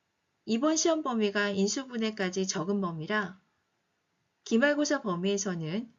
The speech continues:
이 차 방정식, 이 차 방정식의 활용, 이 차 함수, 이 차 함수의 활용 범위까지 예상되어 개념이 확실하지 않은 경우 문제가 어렵게 느낄 수 있으므로 많은 문제 풀이와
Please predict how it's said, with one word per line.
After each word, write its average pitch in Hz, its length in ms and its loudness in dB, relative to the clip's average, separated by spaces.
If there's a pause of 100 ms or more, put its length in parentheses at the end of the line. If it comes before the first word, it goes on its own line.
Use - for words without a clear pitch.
이 214 180 -2
차 269 180 -2
방정식, 165 840 -6
이 214 100 -2
차 247 160 -4
방정식의 208 640 -2
활용, 220 500 -4 (300)
이 196 160 -2
차 233 260 -2 (120)
함수, 185 400 -2
이 208 160 -4
차 247 180 -2
함수의 226 520 0
활용 233 460 -4 (280)
범위까지 175 580 -2
예상되어 170 680 -4 (640)
개념이 254 400 2
확실하지 311 560 2
않은 180 280 -2
경우 165 420 -6 (300)
문제가 170 440 -4
어렵게 190 420 -2
느낄 180 280 -2
수 185 140 -4
있으므로 160 640 -4 (440)
많은 170 420 0
문제 190 340 -2
풀이와 170 560 -8